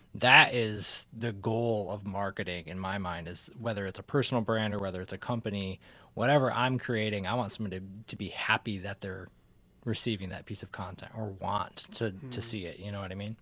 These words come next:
Speaker 2: Yeah, definitely. Definitely. So it's almost every day, every new time, it's getting that attention again, and ways you can do that, like you said, is showing up every day, being a resource people really kinda look forward to, whether that's actually having very valuable content or actually just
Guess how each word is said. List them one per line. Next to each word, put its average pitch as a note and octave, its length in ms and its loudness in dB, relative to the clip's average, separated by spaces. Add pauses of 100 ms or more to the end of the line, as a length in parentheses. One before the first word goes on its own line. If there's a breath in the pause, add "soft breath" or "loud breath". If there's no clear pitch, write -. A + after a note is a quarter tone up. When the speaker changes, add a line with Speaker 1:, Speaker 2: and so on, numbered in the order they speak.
(340 soft breath)
Speaker 2:
Yeah, B2+ 240 -2
definitely. A#2 760 -6
Definitely. A#2+ 400 -2
So - 140 4
it's C3+ 120 2
almost C#3+ 440 6 (320 loud breath)
every B2+ 320 4
day, A#2+ 280 6
every A#2+ 320 4
new A#2+ 200 4
time, A#2 360 2
it's - 140 -4
getting B2 300 4
that A#2 140 4
attention A#2+ 440 -2
again, A#2 340 2
and A2+ 260 -4
ways A#2+ 300 2
you A#2+ 80 0
can A2+ 120 -2
do A#2 180 2
that, A2+ 220 4 (320)
like A#2+ 220 -2
you A#2+ 80 -2
said, A#2 280 2
is A2+ 100 -2
showing A#2 320 0
up A2 180 -4
every A#2 220 -2
day, A2+ 340 4 (360 loud breath)
being A#2+ 280 6
a G#2+ 80 0
resource A#2 640 4
people B2 360 -2
really A#2 320 0
kinda A2+ 260 0
look A2+ 240 -2
forward A#2+ 460 0
to, B2 220 2
whether A#2+ 240 2
that's A#2 320 0 (320 loud breath)
actually C3+ 300 6
having A#2+ 220 4
very A#2+ 220 4
valuable B2 460 4
content B2+ 440 2
or A#2+ 80 4
actually A#2+ 340 0
just A#2+ 260 -2